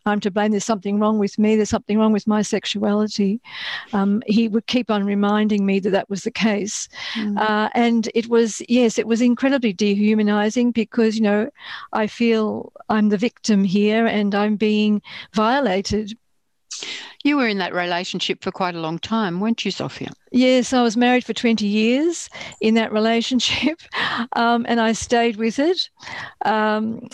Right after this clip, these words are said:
Speaker 1: and it's, it's in, when I look back now, I, I think, "How on earth did I do that? Why did I stay in there?" You know.
Speaker 2: Mm, mm.
Speaker 1: But, um, you know, I,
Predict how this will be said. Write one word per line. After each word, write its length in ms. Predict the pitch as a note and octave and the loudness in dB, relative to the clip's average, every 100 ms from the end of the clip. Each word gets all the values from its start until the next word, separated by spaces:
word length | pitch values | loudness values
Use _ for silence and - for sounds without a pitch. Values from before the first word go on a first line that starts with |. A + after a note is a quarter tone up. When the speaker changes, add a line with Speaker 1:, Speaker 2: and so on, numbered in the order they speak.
| - | -8
Speaker 1:
and 440 | - A#3 A3+ G#3+ - | 0 2 2 0 0
it's, 200 | A3 - | -2 -2
it's 180 | A3 | -2
in, 240 | A#3+ A3+ - | 2 2 0
when 140 | A#3+ | 0
I 80 | A#3 | 2
look 200 | A3+ B3 | 0 -2
back 200 | - G3+ | -2 -2
now, 280 | G#3+ A3 A3+ | 0 0 2
I, 180 | A3 G#3+ G#3 | 0 0 -2
I 80 | |
think, 240 | G#3 A3 G3+ | 0 0 0
"How 240 | G3+ A#3 | 0 2
on 120 | A3+ | 2
earth 200 | A3+ A3 | 2 0
did 160 | G#3+ G#3 | 0 0
I 140 | G#3+ | 0
do 300 | G3 G#3+ A3 | 0 0 2
that? 240 | G#3 F3+ - | 2 0 0
Why 240 | G3 G#3+ | 0 0
did 160 | G#3+ G#3 | -2 -2
I 140 | F#3+ | -2
stay 520 | F#3+ - G3 G3+ F3 F3 | -2 -4 -2 -2 -2 -4
in 140 | E3 | -4
there?" 280 | C3 C#3+ - | -2 -2 -2
You 220 | B3 G#3 | -2 2
know. 280 | A3 G3 G3 | 2 2 -2
Speaker 2:
Mm, 100 | G#3 G3+ G3 - | -4 -10 -14 -6
mm. 600 | G#3+ G#3 G#3 G3+ - C4+ - | -2 0 -2 -4 -8 -8 -4
Speaker 1:
But, 320 | G#3+ G#3 - | -2 -2 -2
um, 540 | G#3+ G#3 G#3 G3+ A3 B3+ - | 0 0 0 -2 -6 -10 -12
you 140 | - A3+ | 0 2
know, 140 | A3 | 2
I, 360 | - A3 A3+ | 2 2 0